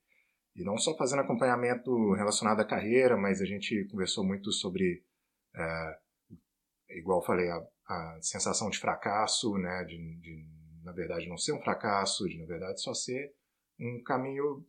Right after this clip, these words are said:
mal tomado ali, mas, é, no fundo, quando você tem vinte e um, vinte e dois anos, você é muito novo, você tem aquele mundo na sua cabeça de que, é, você tem que resolver logo, mas você não tem nada, né? Muito novo,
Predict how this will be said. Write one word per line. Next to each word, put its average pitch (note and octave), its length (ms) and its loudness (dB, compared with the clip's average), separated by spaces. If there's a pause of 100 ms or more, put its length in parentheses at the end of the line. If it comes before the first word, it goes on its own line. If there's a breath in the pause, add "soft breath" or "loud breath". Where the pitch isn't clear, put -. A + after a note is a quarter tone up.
(240)
mal A#2+ 280 2
tomado C#3+ 400 4
ali, D#3 240 6
mas, - 540 -4 (300)
é, E2+ 240 -2
no F2 160 -6
fundo, C#3 260 -4
quando B2 160 -4
você G2 260 0
tem F2+ 140 -4
vinte E2+ 180 -4
e - 80 -8
um, F2+ 100 -6
vinte E2+ 160 -8
e - 40 -10
dois F#2 240 -2
anos, C#3 200 -8
você F#4 80 -4
é F#4+ 60 -4
muito C3 340 0
novo, E2+ 560 -2
você - 160 -16 (720)
tem F#2 120 -2
aquele G#2 240 2
mundo F#2 540 0
na F2 120 -4
sua - 160 -2
cabeça F2 440 -4
de - 140 -6
que, F2 300 -4 (400)
é, E2+ 220 -2
você E2+ 240 0
tem F#2+ 120 2
que F#2 120 -2
resolver F#2 480 4
logo, F#2+ 460 4
mas B2+ 520 -2
você - 240 -10
não A2 280 -10 (120)
tem F2+ 260 -8
nada, E2 380 -8
né? D#2+ 280 -12 (140)
Muito F2+ 380 -2
novo, F#2+ 480 0